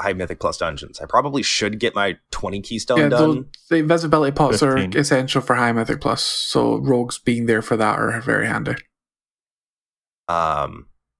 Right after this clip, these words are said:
Speaker 1: <clears throat> and, uh, "Most of WoW's old blood is out. These new developers want to leave their own mark on Warcraft. I expect more Warcraft three characters to die or to be sidelined as the new team makes ch-, needed changes and entirely unneeded changes."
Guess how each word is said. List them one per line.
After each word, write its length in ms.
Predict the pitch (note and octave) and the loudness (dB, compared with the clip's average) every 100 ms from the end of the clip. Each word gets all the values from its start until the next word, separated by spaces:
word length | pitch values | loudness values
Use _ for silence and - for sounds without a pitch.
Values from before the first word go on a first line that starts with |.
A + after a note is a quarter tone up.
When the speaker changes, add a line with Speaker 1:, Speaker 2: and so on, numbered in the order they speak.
| _ | _
Speaker 1:
<clears throat> 1300 | C#2 C#2 - - _ _ _ _ _ _ _ _ _ | -2 -2 -4 -10 _ _ _ _ _ _ _ _ _
and, 180 | B2+ A#2 | 2 4
uh, 180 | A2 A2 | 4 4
"Most 280 | C3+ B3 A#3 | 6 4 4
of 80 | F3 | 2
WoW's 240 | D#3 C#3+ | 4 4
old 260 | - A#2+ B2 | 2 0 2
blood 160 | A2 A2 | 2 2
is 120 | G#2 | 2
out. 200 | E2+ D2+ | -2 -4
These 160 | F#2 | -6
new 100 | G#2 | -4
developers 440 | A2 A#2 G#2+ A#2 G#2 | 0 0 2 0 -2
want 120 | G2 | -4
to 40 | |
leave 160 | F#2 E2 | -4 -4
their 140 | E2+ | -2
own 100 | D2+ | -4
mark 160 | D2 - | -6 -6
on 120 | G2+ | 0
Warcraft. 440 | E3+ E3+ - - - | 2 2 0 -6 -4
I 40 | |
expect 300 | D#2+ - F#2 | -4 -4 -4
more 180 | G2+ G#2+ | -2 2
Warcraft 360 | A#2 A2 G#2 - | 2 2 0 -2
three 120 | F#2+ | -4
characters 360 | G#2 F#2 F2+ - | -2 -2 -6 -10
to 100 | E2+ | 0
die 320 | F3+ F#3 F3+ | 4 4 4
or 100 | C3+ | 2
to 80 | B2 | 0
be 80 | |
sidelined 520 | B2+ - E3+ C#3+ C3 A2 | -2 2 2 2 0 0
as 120 | G2+ | -2
the 80 | G#2 | -2
new 160 | A2+ | -2
team 380 | A2 - A2+ G#2+ | -4 -6 -4 -2
makes 260 | G2 F#2 - | -4 -4 -6
ch-, 200 | - G#2+ | -8 -4
needed 300 | C3 D#3 C#3 | -2 -2 -2
changes 380 | - A#2+ A#2 - | -2 -2 -4 -4
and 100 | F#2+ | -6
entirely 480 | F#2 B2 C3 B2+ - | -2 2 2 2 0
unneeded 400 | A#3+ B2 D#2 D2+ | 0 0 -6 -8
changes." 400 | - C2 - - | -10 -10 -10 -14